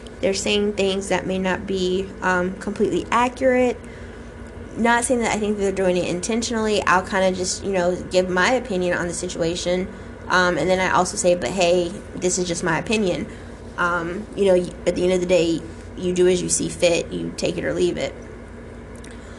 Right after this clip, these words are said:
Um, there are, you know, times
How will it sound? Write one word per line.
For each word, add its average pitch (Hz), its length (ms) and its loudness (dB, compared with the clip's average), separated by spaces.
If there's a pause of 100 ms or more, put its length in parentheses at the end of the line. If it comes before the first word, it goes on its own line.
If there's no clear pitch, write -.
(160)
Um, 180 520 -2 (920)
there 226 220 4
are, 208 580 4
you 220 120 0
know, 185 220 2
times 190 880 -2